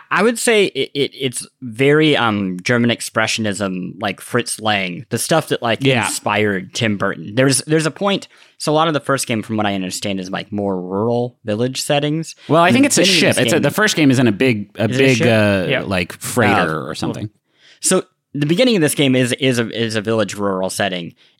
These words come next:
Speaker 1: and then you have the, for that first stage, and then you get on a, uh,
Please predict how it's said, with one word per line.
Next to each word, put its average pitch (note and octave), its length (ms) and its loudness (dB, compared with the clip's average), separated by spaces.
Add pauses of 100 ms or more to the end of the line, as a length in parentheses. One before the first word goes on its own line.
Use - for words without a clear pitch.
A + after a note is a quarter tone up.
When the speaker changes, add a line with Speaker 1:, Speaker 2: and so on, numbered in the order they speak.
Speaker 1:
and C3+ 180 4
then C#3 340 4
you A#2 120 0
have C3+ 280 -2
the, C3+ 120 -2
for B2 160 -6
that A2 240 -2
first A#2+ 240 0
stage, G#2 500 -2
and A#2 80 0
then A#2 100 2
you G#2+ 160 0
get A2+ 280 0
on G2 300 0
a, F#2 600 -6
uh, F#2 300 -6